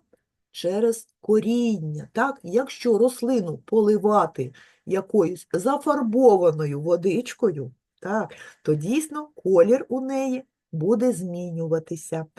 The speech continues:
Це доказує нам, цей дослід нам доказує, що рослина живиться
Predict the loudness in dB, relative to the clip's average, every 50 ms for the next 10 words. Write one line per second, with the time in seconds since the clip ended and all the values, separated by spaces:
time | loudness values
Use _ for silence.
0 | -20 -20 -20 _ _ _ -12 -6 -4 -2 -2 -2 -4 -6 _ _ _ -12 -4 -2
1 | -2 -2 -2 -4 -6 -6 -6 -6 -4 -6 -6 -6 -6 -8 -8 -6 -6 -6 -6 -6
2 | -8 -14 _ _ _ _ _ -20 -20 -20 -20 -20 -14 -12 -12 -12 -12 -16 -12 -2
3 | -2 -2 -2 -2 -2 2 2 2 2 0 -4 -8 -10 -10 -8 -6 -6 -6 -6 -6
4 | -6 -8 -8 -6 -4 -2 0 0 4 4 4 4 4 2 0 -4 -14 _ -8 0
5 | 2 4 4 4 4 0 -2 -6 -4 -2 -2 -2 -2 0 -2 -2 -2 -2 -2 0
6 | 0 0 0 0 -2 -2 -8 -10